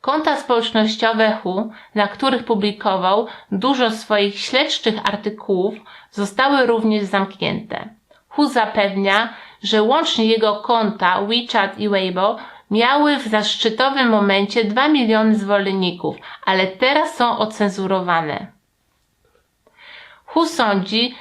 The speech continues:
że umieszczanie go na czarnej liście ma polityczne podłoże i próbował apelować do władz. Jak dotąd napotkał na ciszę. Hu chce ostrzec świat przed zmorą społecznej oceny.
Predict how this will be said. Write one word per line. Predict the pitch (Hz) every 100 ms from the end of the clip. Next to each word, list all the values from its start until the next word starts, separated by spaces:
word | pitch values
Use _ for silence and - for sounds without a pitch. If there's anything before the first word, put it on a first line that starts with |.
| -
że | 208 240
umieszczanie | 226 220 214 294 302 285
go | 226 220
na | 208 208
czarnej | 262 285 302 247
liście | 208 196 - 208
ma | 208 202
polityczne | 202 208 208 - 294 269
podłoże | 226 220 196 185 175 175 - -
i | 214
próbował | 214 196 233 269
apelować | - 208 202 190 190 196 196
do | 185 175
władz. | 175 160 156 - _ _ _ _ - - -
Jak | 277 269
dotąd | 233 220 220 254 247
napotkał | 226 220 302 - 294 285
na | 269 262
ciszę. | 202 190 - - 202 - _ _ _ - - - - _ -
Hu | - 349
chce | 349 285 -
ostrzec | 262 262 240 220
świat | - 214 220 220
przed | - 214
zmorą | 190 208 220 233
społecznej | 233 - 196 180 190 - 196
oceny. | - 175 - 160 165 -